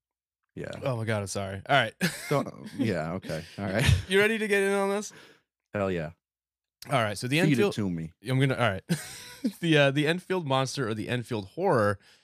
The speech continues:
Speaker 2: as some call it, is a North American cryptid spotted in the southern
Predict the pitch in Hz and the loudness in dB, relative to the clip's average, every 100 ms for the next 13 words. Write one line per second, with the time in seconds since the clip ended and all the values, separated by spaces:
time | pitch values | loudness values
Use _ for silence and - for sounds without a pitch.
0 | _ - 107 - 104 - 101 95 95 104 | _ -10 -6 -4 -4 -2 0 0 -4 -4
1 | 113 123 135 127 127 120 120 - 104 - | -4 -2 -2 0 0 -2 -6 -6 -8 -4
2 | 101 - 101 98 98 95 92 92 - 110 | -6 -4 -2 -2 -2 -6 -8 -8 -4 -2
3 | 120 113 | -2 -6